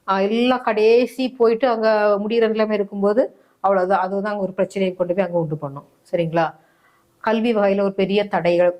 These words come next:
உண்டு பண்ணும். இது வந்து குறிப்பா யாருக்குன்னு பாத்தீங்கன்னா, திரிசூனியமா வர்ற மிதுனம், கன்னி, திரிசூனியமா வருகிற,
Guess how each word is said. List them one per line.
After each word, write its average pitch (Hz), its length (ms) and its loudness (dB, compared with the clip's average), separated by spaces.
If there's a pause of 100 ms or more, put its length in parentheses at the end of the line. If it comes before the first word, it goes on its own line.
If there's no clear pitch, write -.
(160)
உண்டு 160 200 -6
பண்ணும். 143 320 -6 (4000)
இது 262 120 4
வந்து 262 260 4
குறிப்பா 277 400 2
யாருக்குன்னு 240 460 2
பாத்தீங்கன்னா, 214 520 2 (520)
திரிசூனியமா 262 640 4
வர்ற 196 360 2 (140)
மிதுனம், 233 380 2
கன்னி, 208 400 0
திரிசூனியமா 208 540 2
வருகிற, 202 440 2